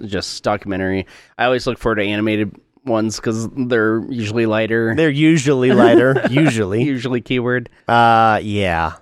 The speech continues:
Speaker 2: So, all right, we'll hold off on those. We'll, uh, we'll skip into, I don't know, do you wanna
Speaker 1: I don't know if I could talk about international features yet. I haven't seen any of
Speaker 2: I'm
Speaker 1: these.
Speaker 2: shocked.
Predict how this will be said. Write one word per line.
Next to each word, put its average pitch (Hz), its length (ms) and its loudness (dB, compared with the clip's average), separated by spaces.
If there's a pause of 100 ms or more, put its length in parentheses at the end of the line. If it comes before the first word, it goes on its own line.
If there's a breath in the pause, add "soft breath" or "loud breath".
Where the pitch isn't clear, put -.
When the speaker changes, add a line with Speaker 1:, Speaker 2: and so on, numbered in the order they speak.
(180)
Speaker 2:
So, 92 280 -4
all 104 100 -4
right, 120 100 0
we'll 120 160 2
hold 165 200 2
off 185 200 0
on 190 160 0
those. 120 400 2 (1000)
We'll, 131 320 2
uh, 131 240 4
we'll 127 140 -2
skip - 300 -6
into, 123 960 0 (560)
I 117 60 -6
don't 95 80 -2
know, 87 60 -2
do 90 120 -6
you 113 80 0
wanna 117 280 2 (320)
Speaker 1:
I - 40 -2
don't 110 100 0
know 113 60 0
if 104 100 -8
I 104 80 -2
could - 120 -16
talk 107 140 -2
about 104 200 0
international 98 560 -4
features 95 360 -6
yet. 98 220 -2
I 98 60 0
haven't 98 180 -2
seen 95 180 -6
any 95 160 -2
of 117 60 2
Speaker 2:
I'm 190 200 2
Speaker 1:
these. 151 100 -6
Speaker 2:
shocked. - 840 -4